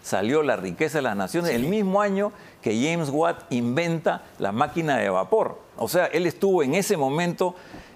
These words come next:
Speaker 1: eh, digamos, fundacional de la, de la tecnología. Y en ese momento lo que habían eran cientos y miles de pequeñas empresas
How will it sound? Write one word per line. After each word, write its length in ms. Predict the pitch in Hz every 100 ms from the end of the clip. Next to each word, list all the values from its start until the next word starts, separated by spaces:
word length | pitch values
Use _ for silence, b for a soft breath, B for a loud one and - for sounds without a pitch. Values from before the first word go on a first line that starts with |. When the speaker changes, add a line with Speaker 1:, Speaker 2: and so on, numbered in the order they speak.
| -
Speaker 1:
eh, 440 | 110 104 104 113 104
digamos, 380 | 110 127 156 -
fundacional 1000 | 139 120 113 - 123 113 202 220 143 -
de 240 | 85 98 104
la, 800 | 104 104 98 98 95 98 - 104 92 92
de 160 | 104
la 200 | 101 101
tecnología. 840 | - 104 104 101 95 - 247 95 - B B B B
Y 160 | 123 120
en 80 |
ese 180 | 202 226
momento 360 | 175 185 190 170
lo 120 | 117
que 120 | 101
habían 300 | 123 175 165
eran 280 | 165 175 - - - -
cientos 640 | - 170 220 202 139 92
y 60 | 92
miles 360 | 160 196 160
de 100 | 110
pequeñas 480 | 82 95 147 160 135
empresas 640 | 131 139 147 135 160 -